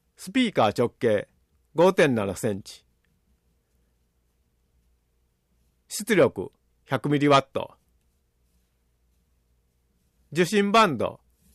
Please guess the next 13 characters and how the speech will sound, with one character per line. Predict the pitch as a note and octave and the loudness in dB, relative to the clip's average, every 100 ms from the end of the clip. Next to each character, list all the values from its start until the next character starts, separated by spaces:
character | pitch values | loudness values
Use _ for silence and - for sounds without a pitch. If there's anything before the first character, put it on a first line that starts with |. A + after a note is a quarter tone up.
| _ | _
エ | D3+ | -2
ー | F3 F#3 | 2 2
エ | |
ム、 | E3 G2+ - _ _ _ - | 2 -2 -10 _ _ _ -6
エ | - | -2
フ | D3 | 2
エ | C#3 | 2
ム | C#3+ | 4
ワ | D3 | 2
イ | A#2+ | 2
ド。 | - - _ _ _ _ _ _ _ _ _ _ _ _ _ _ | -2 -12 _ _ _ _ _ _ _ _ _ _ _ _ _ _
電 | C#3+ G3+ G#3+ | 0 2 2
源、 | F#3+ E3+ | 0 -2